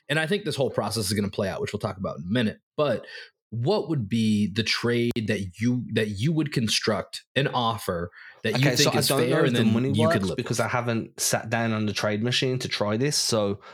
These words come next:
Speaker 2: if the money doesn't work, anybody
Speaker 1: Mm-hmm.
Speaker 2: listening, please don't hold that against me. But it'd be something along the lines of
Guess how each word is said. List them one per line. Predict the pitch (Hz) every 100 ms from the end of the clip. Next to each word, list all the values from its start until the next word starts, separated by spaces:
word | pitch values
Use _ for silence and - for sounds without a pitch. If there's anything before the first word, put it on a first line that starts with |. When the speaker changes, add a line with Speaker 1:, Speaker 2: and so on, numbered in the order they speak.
| - - _ _ _ _ _
Speaker 2:
if | 135 120
the | 127
money | 131 135
doesn't | 139 131 123 104
work, | 110 135 139 -
anybody | 120 120 113 107
Speaker 1:
Mm-hmm. | 107
Speaker 2:
listening, | 110 - 117 107
please | 117 113 104
don't | 113 101
hold | 113 101
that | 104 101
against | 95 104 101 -
me. | 123 143
But | 135 123
it'd | 127 117
be | 135
something | - 143 147 - 147 139
along | 113 110 120 120
the | 110
lines | 104 107 113 110 -
of | 101 104 113 -